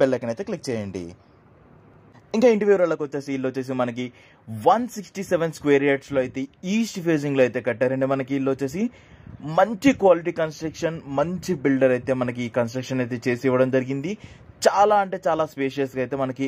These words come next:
ఇల్లు ఉంటుందండి. మీరు చూడొచ్చు, ఎక్కడ చూసినా కానీ మంచి quality of materials యూజ్ చేశారు, మంచి డిజైన్స్ అయితే యూజ్ చేశారు మనకి ఇక్కడ కట్టడానికి. మీరు చూడొచ్చు, మెయిన్ ఎంట్రన్స్ కూడా fully టేక్ వుడ్‌తో అయితే చేశారు. మంచి డిజైన్ కూడా మెయిన్ ఎంట్రన్స్ ఉంటుందన్నమాట మనకి. మీరు చూడొచ్చు, ఎంత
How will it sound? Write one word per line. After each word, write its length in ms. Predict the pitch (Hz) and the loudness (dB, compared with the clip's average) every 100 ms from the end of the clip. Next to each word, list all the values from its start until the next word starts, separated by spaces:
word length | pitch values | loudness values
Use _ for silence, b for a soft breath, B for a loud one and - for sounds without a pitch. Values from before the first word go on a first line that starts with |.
| 127 | -2
ఇల్లు 140 | 120 127 | -2 -2
ఉంటుందండి. 420 | 123 135 135 147 | -2 0 0 0
మీరు 140 | 156 135 | -2 0
చూడొచ్చు, 380 | 143 143 156 185 214 B B B B 127 | 2 4 2 0 -4 B B B B -2
ఎక్కడ 280 | - 185 175 160 | 2 6 4 4
చూసినా 260 | 160 156 147 | -4 -4 0
కానీ 220 | 143 147 127 | 2 2 0
మంచి 280 | 131 143 156 147 | -2 -2 -2 4
quality 300 | 139 131 127 | 4 4 2
of 60 | 123 123 | 0 0
materials 340 | 120 123 117 | 0 -2 -2
యూజ్ 160 | 120 117 | -6 -6
చేశారు, 260 | 117 123 123 120 | -4 -2 -2 0
మంచి 280 | 135 160 - 151 | 0 0 -2 -2
డిజైన్స్ 340 | 127 117 131 123 | 0 0 0 0
అయితే 160 | 117 117 113 | -4 -2 -4
యూజ్ 160 | 113 113 | -4 -4
చేశారు 300 | 113 113 110 110 | -2 2 2 2
మనకి 180 | 110 110 | -6 -6
ఇక్కడ 160 | 113 110 | -6 -2
కట్టడానికి. 540 | 107 110 120 123 160 196 B B B | -2 2 2 0 -6 -10 B B B
మీరు 160 | - 151 165 | 0 2 4
చూడొచ్చు, 280 | 160 160 160 135 | 4 4 0 2
మెయిన్ 240 | 165 175 | 2 0
ఎంట్రన్స్ 300 | 165 160 147 139 | -2 -4 -4 -4
కూడా 140 | 143 143 | -2 -2
fully 240 | 156 151 156 - | 0 0 0 2
టేక్ 220 | 139 143 151 | 2 2 -2
వుడ్‌తో 220 | 135 139 | -2 -2
అయితే 180 | 139 131 | -4 -6
చేశారు. 400 | 131 127 123 135 135 | -4 -2 2 2 2
మంచి 260 | 127 156 165 | -4 -4 -6
డిజైన్ 340 | 135 123 131 123 | -4 -2 -2 0
కూడా 160 | 127 185 165 | 2 2 2
మెయిన్ 200 | 131 127 | 0 0
ఎంట్రన్స్ 300 | 120 127 123 120 | -6 -6 -6 -8
ఉంటుందన్నమాట 540 | 107 107 107 98 98 98 | -8 -6 -4 -4 -4 -4
మనకి. 300 | 98 95 95 87 B B B B | -8 -8 -14 -16 B B B B
మీరు 180 | 143 165 156 | -2 -2 0
చూడొచ్చు, 260 | 170 170 147 | 0 0 -2
ఎంత 180 | 151 | 2